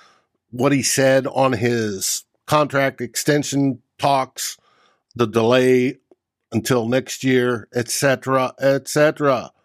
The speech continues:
is talk about seven-on-seven football. Seven-on-seven football is commonplace at smaller schools so they can have a football program, and the sevens-on-seven drills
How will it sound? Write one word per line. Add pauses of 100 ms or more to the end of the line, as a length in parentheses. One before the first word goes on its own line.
(280)
is
talk
about
seven-on-seven
football. (580)
Seven-on-seven
football (280)
is
commonplace
at
smaller
schools
so
they
can
have
a
football
program, (500)
and
the
sevens-on-seven
drills